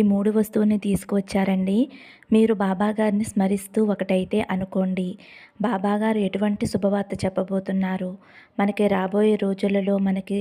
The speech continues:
ఎటువంటి మంచిగా జరగబోతుందో అన్నీ కూడా బాబా గారు చెబుతారండి. అవేమిటో బాబా గారి మాటల్లోనే తెలుసుకోండి ఫ్రెండ్స్.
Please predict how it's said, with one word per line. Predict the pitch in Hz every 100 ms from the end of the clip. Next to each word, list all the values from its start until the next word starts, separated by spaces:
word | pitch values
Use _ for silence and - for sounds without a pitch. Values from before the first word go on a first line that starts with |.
| 208 - _ _ -
ఎటువంటి | 196 202 208 220 240
మంచిగా | 208 190 - 196 202 202
జరగబోతుందో | 196 190 190 190 190 190 190 190 196 185
అన్నీ | 185 208
కూడా | 220 196 190
బాబా | 185 175 185
గారు | 185 196 190
చెబుతారండి. | 185 - 185 180 180 190 262 - - - _
అవేమిటో | 196 196 190 196 214 202
బాబా | 180 180 185
గారి | 190 196 196
మాటల్లోనే | 180 185 185 190 190
తెలుసుకోండి | 190 185 180 - 185 180
ఫ్రెండ్స్. | 196 262 -